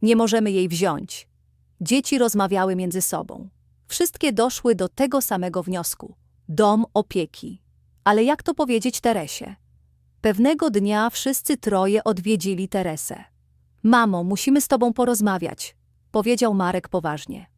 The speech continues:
„O czym?”, zapytała Teresa. „O twoim stanie zdrowia”, powiedziała Kasia. „Nie możesz już mieszkać sama”.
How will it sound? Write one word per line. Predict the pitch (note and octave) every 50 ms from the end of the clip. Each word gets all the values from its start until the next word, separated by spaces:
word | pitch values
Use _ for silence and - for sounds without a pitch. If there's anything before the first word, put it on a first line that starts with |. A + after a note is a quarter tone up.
| _ _ _ _ _ -
„O | A#3 A3 G#3 G3+
czym?”, | - - - F#3+ G3 A3+ C4 C#4+ _ _ _ _ _ _ -
zapytała | - F#3+ A3 - G#3+ - - F3+ E3+ E3 -
Teresa. | - F3+ E3 D3 D3 - - - - - _ _ _ _ _ _ _ _ - - - - - -
„O | - G#3+
twoim | - - - C4 C4+ C4+ C4 C4
stanie | - - - - A3+ A3 A3 A3+ A3 G#3+
zdrowia”, | F#3 E3 F#3 F3+ D#3+ D#3 - E3 D3 - - _ _ _ _ _ _ _ _ _
powiedziała | - A3 G3 G3 F#3 - A3+ A3 G3 F#3
Kasia. | - - D3+ D3 - - - - - _ _ _ _ _ _ _ _ _ _ _ _ _ -
„Nie | F#3+ G3+ G3+
możesz | G3+ A3 A#3+ A3 A#3 - -
już | G#3+ A3 - -
mieszkać | G#3+ G#3+ G#3+ G#3 - - G#3+ G3 -
sama”. | - - A3 G3 F#3 F3 D#3 C#3+ D#3+